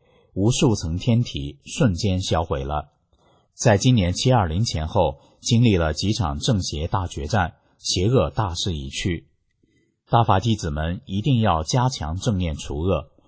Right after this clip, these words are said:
现在还有很多以前出现过的邪恶，沉积隐藏在不精进的、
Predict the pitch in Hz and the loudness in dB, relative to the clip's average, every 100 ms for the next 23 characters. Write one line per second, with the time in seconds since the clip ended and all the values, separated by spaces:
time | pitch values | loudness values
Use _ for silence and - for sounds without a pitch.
0 | _ - - 113 104 87 - 101 123 92 | _ -4 2 4 4 2 2 2 2 2
1 | - 73 67 107 120 95 80 - 82 95 | -2 -6 -2 2 2 2 -4 -4 -6 -4
2 | - 135 113 98 87 78 71 - 76 90 | -2 0 0 0 -2 -2 -4 -4 -4 0
3 | 98 69 - _ - - 90 98 107 104 | 0 -2 -8 _ -6 -2 0 2 2 2
4 | - 110 90 73 - 82 107 131 87 - | -2 -6 -4 -4 -4 -4 0 2 0 -2
5 | 107 - 123 131 135 98 76 69 | -4 0 0 2 0 0 -4 -6